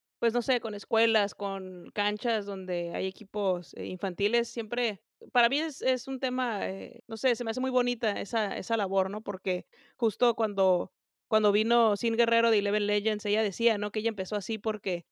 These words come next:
pues, decía: "Es que nadie les toma fotos chidas", ¿no? O sea, porque a lo mejor, pues, a ella le hubiera gustado que cuando ella jugaba fútbol alguien le tomara una foto bonita y tener un buen recuerdo de cuando lo hacía y cuando se dedicaba a ese deporte y,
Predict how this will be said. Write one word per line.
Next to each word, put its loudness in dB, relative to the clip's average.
pues, -2
decía: 2
"Es -4
que -2
nadie 0
les -2
toma -2
fotos -8
chidas", -4
¿no? -8
O -6
sea, -6
porque -8
a 0
lo 0
mejor, -4
pues, 2
a 6
ella 4
le 2
hubiera 4
gustado 0
que -10
cuando -4
ella 0
jugaba -2
fútbol -4
alguien 0
le -4
tomara -6
una -6
foto -8
bonita -4
y -4
tener -6
un -8
buen -4
recuerdo -4
de -6
cuando -6
lo 0
hacía 4
y 0
cuando -4
se -4
dedicaba -2
a -2
ese -4
deporte -2
y, -4